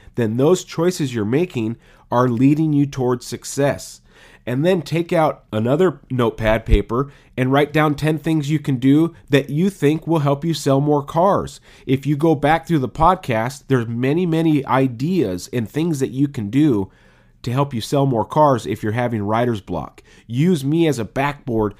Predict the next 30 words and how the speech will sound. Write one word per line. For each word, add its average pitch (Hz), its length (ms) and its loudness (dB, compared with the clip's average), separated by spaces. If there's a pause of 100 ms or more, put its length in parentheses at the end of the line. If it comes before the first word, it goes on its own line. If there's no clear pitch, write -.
(160)
to 107 100 -6
find 143 400 0
these 120 200 -2
little 135 160 0
things 117 560 -2 (340)
to 117 420 -2 (200)
write 123 320 0
down 143 240 2
for 139 140 -2
your 107 120 -2
ten 151 420 -4
things 147 340 -2
that 120 120 -4
you 123 80 -2
wanna 131 160 2
write 117 220 -2
down 131 300 0
that 98 100 -6
you 120 120 2
wanna 156 220 2
start 120 340 -4
doing 135 360 4
that 110 140 -2
you 123 120 -2
know 135 220 2
will 127 200 2
help 127 360 -2
sell 123 240 -4
more 127 200 -2
cars. 147 480 0